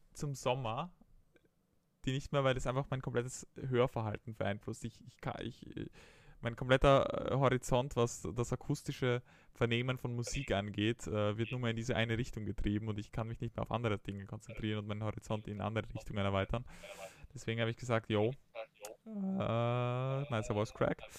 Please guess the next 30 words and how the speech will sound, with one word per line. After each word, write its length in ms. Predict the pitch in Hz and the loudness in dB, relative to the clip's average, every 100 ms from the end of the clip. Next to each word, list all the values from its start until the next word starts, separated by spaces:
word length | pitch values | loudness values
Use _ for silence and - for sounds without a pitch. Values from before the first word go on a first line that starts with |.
| - - - - - - - - - - - _ - | -12 -10 -8 -8 -10 -12 -12 -14 -18 -20 -20 _ -2
Und 400 | 139 135 139 - | 2 2 0 -2
ich 680 | 131 135 - 539 - - - - - _ _ _ _ - 127 | -2 -2 -4 -10 -10 -12 -14 -18 -20 _ _ _ _ -12 -4
höre 380 | 107 104 110 143 | 0 2 4 2
jetzt 320 | 160 - - | -2 -4 0
auf, 320 | 139 165 - | 2 2 0
aber 180 | - 131 | 4 6
dann 140 | 127 | 6
haben 100 | 143 | 4
sie 120 | 139 143 | 2 0
eben 260 | 123 123 | 2 0
gespielt 400 | 123 - 143 147 | 0 0 2 2
und 60 | 139 | 2
ich 120 | 127 | -2
bin 240 | - 120 123 | -4 -4 -2
kurz 280 | 123 - | -4 -2
rückfällig 400 | 131 - 127 120 | -4 2 2 2
geworden, 440 | - 110 113 117 117 | 0 4 6 6 4
aber 120 | 110 | -2
ich 80 | 123 | -2
habe 100 | 107 | -4
gesagt, 400 | 113 117 113 - | -2 2 2 4
yo, 320 | 110 107 117 - _ - - _ _ | 4 4 4 -2 _ -20 -20 _ _
wenn 240 | - 110 123 | 0 2 2
ich 160 | 127 | 0
das 420 | 113 113 - - - _ _ _ _ | 4 4 4 -4 -10 _ _ _ _
an 220 | - 110 107 | 2 2 2
einem 220 | 104 101 | 0 4
öffentlichen 500 | 104 - 110 110 - | 2 2 -2 -4 -2
Ort 260 | 101 101 - | 2 2 0
höre, 540 | 127 123 123 113 120 | 0 2 4 2 0